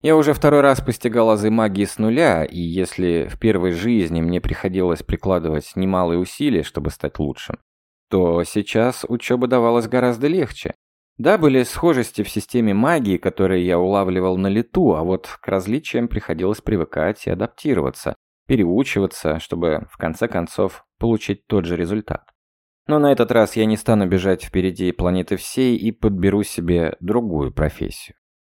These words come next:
Слишком мало времени у меня оставалось на освоение магии света,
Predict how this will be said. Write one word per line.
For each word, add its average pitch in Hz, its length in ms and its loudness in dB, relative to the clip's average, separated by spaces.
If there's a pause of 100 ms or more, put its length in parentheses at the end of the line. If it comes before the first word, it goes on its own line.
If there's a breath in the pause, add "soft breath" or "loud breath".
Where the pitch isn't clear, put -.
(100)
Слишком 135 380 0
мало 127 220 4
времени 117 480 2
у 104 80 -4
меня 110 220 2
оставалось 107 580 0
на 95 120 0
освоение 98 500 0
магии 98 280 -2
света, - 580 -4